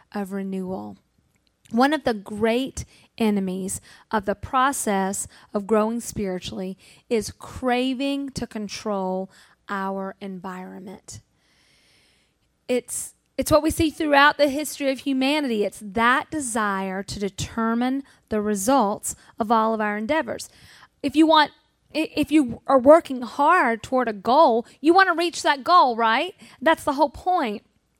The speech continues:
Um, but spiritually, <laughs> it,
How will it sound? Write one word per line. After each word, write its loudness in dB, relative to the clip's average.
Um, -2
but -2
spiritually, -4
<laughs> -20
it, -6